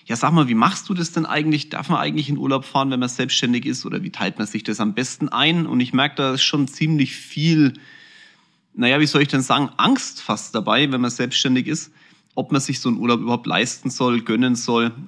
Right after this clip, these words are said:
und ob man da vielleicht trotz alledem, vielleicht, vielleicht, ähm, andere Lösungen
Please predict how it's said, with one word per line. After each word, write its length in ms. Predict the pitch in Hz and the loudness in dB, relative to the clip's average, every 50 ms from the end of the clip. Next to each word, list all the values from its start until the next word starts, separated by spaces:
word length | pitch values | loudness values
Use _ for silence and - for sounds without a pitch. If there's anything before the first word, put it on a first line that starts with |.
| - - - | -18 -12 -6
und 180 | 120 117 107 | -4 -4 -2
ob 140 | - 110 - | -4 -4 -2
man 100 | 117 113 | -2 0
da 120 | 110 107 | 0 -2
vielleicht 400 | 107 - 113 104 110 110 - - - _ _ - | -2 -2 -2 -2 -2 -4 -6 -14 -20 _ _ -4
trotz 200 | - 139 - - | -4 -4 -4 -2
alledem, 460 | 107 127 107 101 113 127 139 147 139 131 | -2 -2 -2 0 2 2 2 2 0 -4
vielleicht, 360 | - - - - - 104 - | -10 -12 -10 -10 -10 -12 -8
vielleicht, 400 | - - 95 92 117 143 - - - - - - - - - - - _ - | -4 0 2 2 2 0 -2 -8 -16 -18 -18 -18 -18 -20 -20 -20 -20 _ -4
ähm, 300 | 123 120 120 120 120 - - - _ | 0 2 2 2 2 -2 -8 -8 _
andere 260 | - 143 175 175 165 | 2 2 4 6 6
Lösungen 500 | 151 139 143 151 143 - 147 139 131 127 | 6 8 8 8 8 6 6 4 4 4